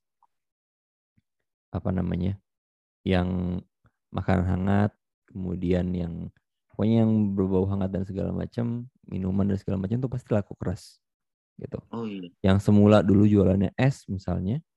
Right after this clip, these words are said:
Speaker 1: sekarang jualan yang hangat-hangat. Ganti lagi.
Speaker 2: Oh, iya, benar.
Speaker 1: Ah,
Speaker 2: Benar.
Speaker 1: gitu-gitu tuh.
Speaker 2: Kayak,
Speaker 1: Atau
Speaker 2: kayak bulan puasa,
Speaker 1: ya,
Speaker 2: terus
Speaker 1: kayak
Speaker 2: banyak
Speaker 1: bulan
Speaker 2: yang jualan
Speaker 1: puasa,
Speaker 2: jeruk.
Speaker 1: ju-, semua
Speaker 2: Iya.
Speaker 1: rame-rame pada jual takjil semuanya.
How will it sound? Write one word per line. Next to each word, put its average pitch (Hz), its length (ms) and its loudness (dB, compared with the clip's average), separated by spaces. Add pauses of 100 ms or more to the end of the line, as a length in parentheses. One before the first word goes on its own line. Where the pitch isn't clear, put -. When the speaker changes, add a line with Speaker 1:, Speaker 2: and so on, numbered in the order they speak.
(440)
Speaker 1:
sekarang 101 340 0
jualan 104 220 4
yang 98 160 2
hangat-hangat. 87 340 -4 (1300)
Ganti 90 380 -10
lagi. 87 240 -4
Speaker 2:
Oh, 127 160 -2
iya, 113 160 -6
benar. 95 260 -10 (100)
Speaker 1:
Ah, 98 140 -6 (460)
Speaker 2:
Benar. 104 80 0
Speaker 1:
gitu-gitu 98 340 0
tuh. 95 180 -6 (440)
Speaker 2:
Kayak, 117 160 -4
Speaker 1:
Atau 107 240 0
Speaker 2:
kayak 151 160 4
bulan 110 180 4
puasa, 110 300 0 (320)
Speaker 1:
ya, 110 160 6
Speaker 2:
terus 113 160 6
Speaker 1:
kayak 101 80 8
Speaker 2:
banyak 101 80 4
Speaker 1:
bulan 104 160 6
Speaker 2:
yang 104 80 0
jualan 101 240 6
Speaker 1:
puasa, 127 180 2 (380)
Speaker 2:
jeruk. 151 320 0
Speaker 1:
ju-, - 160 -10 (320)
semua 120 240 2
Speaker 2:
Iya. 135 80 6
Speaker 1:
rame-rame 131 360 4 (120)
pada 113 160 4
jual 113 240 4
takjil 156 480 0
semuanya. 104 400 -2